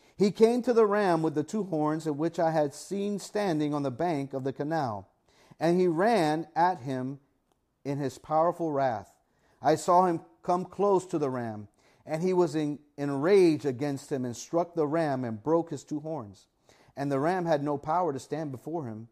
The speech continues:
but he cast him down to the ground and trampled on him. And there was no one who could rescue the ram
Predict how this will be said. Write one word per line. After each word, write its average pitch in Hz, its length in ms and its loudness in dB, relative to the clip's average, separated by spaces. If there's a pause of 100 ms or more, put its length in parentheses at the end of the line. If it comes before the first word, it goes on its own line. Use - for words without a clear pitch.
(320)
but 170 140 4
he 160 80 4
cast 175 380 -2
him 170 160 -4
down 160 280 -2
to 147 80 -8
the 135 80 -2
ground 143 380 -4
and 120 120 -8
trampled 147 460 -6
on 110 160 -8
him. 98 280 -16 (320)
And 160 140 0
there 170 100 6
was 147 220 2
no 180 220 2
one 220 280 0
who 175 140 2
could 170 180 -4
rescue 147 540 -4
the 127 120 -4
ram 117 500 -6